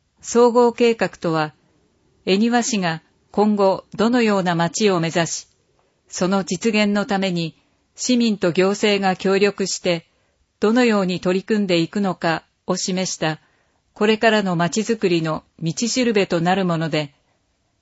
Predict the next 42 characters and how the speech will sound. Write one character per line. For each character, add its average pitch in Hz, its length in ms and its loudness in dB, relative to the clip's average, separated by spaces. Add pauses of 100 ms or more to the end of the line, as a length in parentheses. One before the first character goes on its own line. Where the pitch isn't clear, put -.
(280)
市 226 220 -2
の 185 160 0
福 - 240 -6
祉 214 200 -2
や 165 180 0
都 180 140 -4
市 - 180 -6
計 220 180 2
画、 175 180 -4 (760)
環 208 240 0
境 202 220 0
と 196 120 -2
い 190 60 0
っ 180 80 -10 (140)
た 175 200 0 (440)
す - 180 -4
べ 226 120 4
て 208 140 2
の 170 160 -2
計 202 220 -2
画 208 280 0
の 196 120 -2
基 180 180 0
本 214 220 0
と 214 140 0
な 202 140 0
る 170 260 -6 (200)
最 214 360 2
上 233 260 6
位 202 100 0
の 160 140 -2
計 175 200 0
画 170 160 -2
で 165 200 -2
す。 - 180 -14 (1700)
市 262 200 -2
で 233 120 4
は 180 340 0
こ 190 140 -2
れ 220 100 0
ま 214 140 0
で 170 220 -4